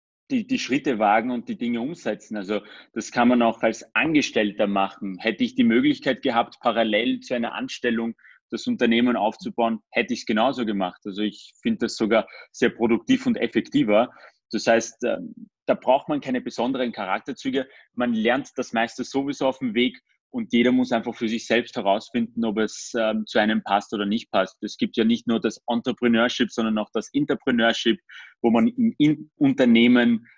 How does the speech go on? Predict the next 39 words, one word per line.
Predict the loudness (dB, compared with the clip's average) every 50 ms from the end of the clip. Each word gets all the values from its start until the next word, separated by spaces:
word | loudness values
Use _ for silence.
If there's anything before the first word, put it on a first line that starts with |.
| _ _ _ _ _
selbstständig | -20 -18 -14 -2 2 2 2 2 0 -4 -8 -2 0 0 2 2 0 2 2 0 0 0 -4 -12 -18 -18 -20 -20 _
Projekte | -4 -2 0 0 0 0 -2 -4 -4 -6 -4 -2
umsetzt | -2 -4 -4 -4 -4 0 0 0 0 0
und | -4 -6 -6 -6 -12 _ _ _
im | -2 -2 0 0
Unternehmen | -2 -2 0 2 2 2 4 2 2 0 0 0
das | -2 -4 -4
Ganze | -2 -2 -2 -2 -2 -6 -8
pusht. | -4 -2 -2 -2 -2 -6 -12 -20 -20 -20 -20 _ _ _ _
Also | -4 -4 -4 -2 0 0 0 -2 -2 -8 _ _
da | 2 4 6 6 4 4 2 -2 _ _ _ _ _ _
gibt | -4 -4 -2 -4
es | -8 -6
keine | -2 0 2 2 2 0
bestimmten | 0 -4 -4 -2 -4 -4 -6 -4 -6 -8 -8
Charakterzüge, | -8 -8 -2 -2 -2 -2 -2 -4 -8 -8 -6 -6 -6 -6 -2
würde | 0 2 2
ich | 2 2
jetzt | 0 -2 0
einmal | -2 -2 -2 -4
so | -4 -6 -6
meinen. | -4 -2 -2 -2 -2 -2 -2 -4 -6 -10 _ _ _ _ _ _ _ _ _ _ -20 -18 _
Man | -2 0 2
muss | 4 2 2
es | 2 2
einfach | 2 2 2 0
einmal | 0 0 0 0
umsetzen | 0 -2 -4 -4 -4 -4 -4 -4 -6 -10
und | -8 -4
dann | -4 -6
sieht | -4 -6 -8 -6
man | -4 -2 0
eh | 0 0 0
weiter, | 0 -2 -2 -4 -6 -6
ob | -6
es | -8 -14
funktioniert | -14 -14 -14 -12 -12 -8 -8 -8 -8
oder | -8 -8 -6
nicht. | -8 -8 -10 -12 _